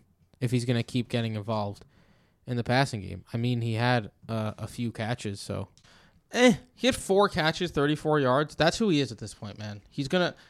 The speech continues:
Speaker 2: like, Murray
Speaker 1: I mean,
Speaker 2: went
Speaker 1: if he
Speaker 2: to
Speaker 1: finds
Speaker 2: him
Speaker 1: the end
Speaker 2: on a
Speaker 1: zone against
Speaker 2: quick play.
Speaker 1: Washington, you gonna be surprised, though? I'm not.
Speaker 2: Eh, probably a little bit. Yeah, like, you're just
Speaker 1: All right.
Speaker 2: gonna bank on a Larry Fitzgerald touchdown? You're just talking about how their defense
Speaker 1: I
Speaker 2: is
Speaker 1: mean,
Speaker 2: pretty good.
Speaker 1: desperation flex.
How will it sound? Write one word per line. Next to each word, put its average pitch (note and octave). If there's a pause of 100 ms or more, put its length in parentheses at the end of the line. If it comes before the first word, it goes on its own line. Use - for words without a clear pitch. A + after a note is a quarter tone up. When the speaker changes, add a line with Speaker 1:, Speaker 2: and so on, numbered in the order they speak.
(100)
Speaker 2:
like, C#3
Murray D#3
Speaker 1:
I E3
mean, D#3
Speaker 2:
went D#3
Speaker 1:
if D#3
he A3+
Speaker 2:
to D#3+
Speaker 1:
finds G#3
Speaker 2:
him E3
Speaker 1:
the C#3+
end D#3
Speaker 2:
on -
a F3+
Speaker 1:
zone F3
against D3
Speaker 2:
quick B2+
play. C#3+
Speaker 1:
Washington, D3
you C3
gonna B2+
be A#2+
surprised, A2+
though? D3+ (280)
I'm A2
not. G2 (600)
Speaker 2:
Eh, C#4+
probably C#3
a G2+
little A2+
bit. - (1400)
Yeah, A#2+
like, B2+
you're -
just B2+
Speaker 1:
All C#3
right. B2
Speaker 2:
gonna G2+
bank A2
on B2
a C#3
Larry C3
Fitzgerald B2+
touchdown? C#3
You're B2
just -
talking C3+
about A2+
how A#2
their A2+
defense B2
Speaker 1:
I E3+
Speaker 2:
is F3+
Speaker 1:
mean, G#3+
Speaker 2:
pretty A2
good. G#2
Speaker 1:
desperation G3
flex. -